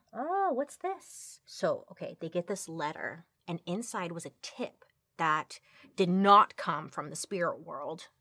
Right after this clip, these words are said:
Great. And the letter tells them to look into a man by the name of Melvin Rees Junior. Huh? What's that? So, who's this Melvin guy? First of all, love the name. Melvin, great name.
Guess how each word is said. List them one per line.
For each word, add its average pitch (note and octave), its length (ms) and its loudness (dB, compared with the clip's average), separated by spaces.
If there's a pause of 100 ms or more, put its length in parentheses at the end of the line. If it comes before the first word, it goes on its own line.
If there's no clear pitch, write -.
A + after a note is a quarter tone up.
(200)
Great. D#3+ 340 -6
And F#3 160 0
the F#3 60 4
letter G#3 320 0
tells D4+ 400 4
them D3+ 240 -8
to E3+ 140 -12
look E3+ 180 -6
into G#3 240 -2
a C4 40 2
man F3 380 -2
by E3+ 160 -6
the F3+ 80 -2
name D#3+ 240 -6
of D#3+ 240 -10
Melvin F#3 880 -2 (440)
Rees F3 800 -6 (260)
Junior. A3 600 -10 (1040)
Huh? E3+ 220 -14 (640)
What's D3+ 400 -16
that? D4+ 200 -10 (160)
So, - 300 -8
who's G3 140 -4
this F3+ 160 -6
Melvin D#3 560 -4
guy? B2+ 360 -6
First F3+ 180 -6
of E3 60 -6
all, D3 120 0
love D3 120 -4
the - 60 -14
name. D3+ 260 -8
Melvin, F3 640 -2 (120)
great - 200 -8
name. - 240 -14